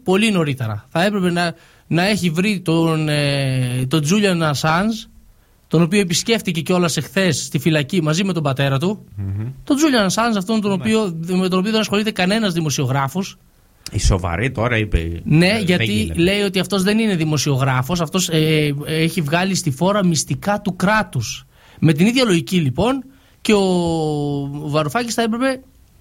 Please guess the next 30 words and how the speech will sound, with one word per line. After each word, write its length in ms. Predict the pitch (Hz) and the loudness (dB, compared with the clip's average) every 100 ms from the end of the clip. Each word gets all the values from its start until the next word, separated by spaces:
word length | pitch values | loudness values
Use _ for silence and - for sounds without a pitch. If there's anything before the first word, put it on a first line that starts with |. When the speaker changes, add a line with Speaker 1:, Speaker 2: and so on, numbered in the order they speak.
| _ _ _ - | _ _ _ -4
Speaker 1:
να 500 | 170 170 160 151 147 | 2 2 2 0 -2
κατηγορηθεί 580 | 135 165 143 143 131 262 | 0 0 2 2 2 -2
επειδή 220 | 233 175 | -2 -2
βγάζει 400 | 156 156 139 143 | 0 0 0 -2
στην, 600 | 131 - 135 127 123 120 | -4 -4 -2 0 -2 -2
ε, 200 | 120 117 | -2 -2
φόρα 260 | 113 160 151 | -2 0 0
αυτά. 300 | 139 - 107 | 0 -2 -2
Κάπως 260 | 147 139 135 | -2 -2 0
έτσι 300 | 156 - 117 | 0 0 -2
το 200 | 131 123 | 0 0
φαντάζονται 460 | 131 127 123 117 | 0 0 0 0
αυτοί. 280 | 113 113 107 - - | -2 -2 -4 -6 -10
Speaker 2:
Τώρα 140 | - 143 | -2 2
Speaker 1:
Έτσι. 120 | 170 | 4
Speaker 2:
καλομελέτα 540 | 139 139 147 180 175 | 4 2 2 0 -2
και 100 | 160 | -2
έρχεται, 260 | 156 127 104 | -2 -2 -2
κάτι 200 | - 185 | 2 0
Speaker 1:
Η-, 40 | |
Speaker 2:
θα 140 | 175 107 | 2 0
βρούνε 260 | 98 90 | 0 -2
πάλι. 180 | 78 80 | 0 0
Speaker 1:
απλά 200 | 151 202 | 2 2
αυτό 200 | 196 214 | 0 0
που 120 | 190 | 2
λέω 280 | 175 170 185 | 2 4 2
είναι 160 | 196 208 | 0 0
ότι 220 | 185 185 175 170 165 156 147 143 | -2 0 0 0 0 2 0 -2
ο, 100 | 165 | 0